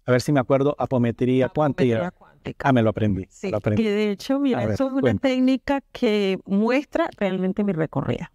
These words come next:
Speaker 1: Ok.
Speaker 2: Este, cuando yo empecé en ese curso de lectura de aura, hace un montón de años ya, ya yo escuchaba la apometría,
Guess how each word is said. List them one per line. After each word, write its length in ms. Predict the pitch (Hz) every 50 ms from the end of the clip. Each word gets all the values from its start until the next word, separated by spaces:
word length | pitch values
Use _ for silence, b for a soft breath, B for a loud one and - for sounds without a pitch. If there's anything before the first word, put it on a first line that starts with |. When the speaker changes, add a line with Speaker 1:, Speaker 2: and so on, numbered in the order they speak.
| _ _ b b b b
Speaker 1:
Ok. 100 | b - -
Speaker 2:
Este, 500 | - 214 202 190 202 - - - 202 180
cuando 520 | - - 220 202 190 196 185 190 180 185
yo 140 | 185 165 202
empecé 440 | 202 220 233 277 277 - - 285 262
en 100 | 254 247
ese 220 | 247 240 - 262
curso 320 | - - 247 233 226 - 247
de 40 | 240
lectura 380 | 220 180 - - 180 180 185
de 100 | 196 202 208
aura, 320 | 196 196 196 208 208 - _ _ _ _ _ _ _ _ _ _ _ _ _ _
hace 260 | - 165 156 - - 185
un 100 | 185 185
montón 360 | 185 185 175 - 185 185 180
de 100 | 180 180
años 260 | 180 175 175 185 190
ya, 180 | 175 175 175 -
ya 180 | - 185 185 185
yo 120 | 180 - 208
escuchaba 480 | - - 247 226 - - 214 196 190 190
la 60 | 202
apometría, 680 | 185 - 170 160 160 151 - 170 175 165 160 170 202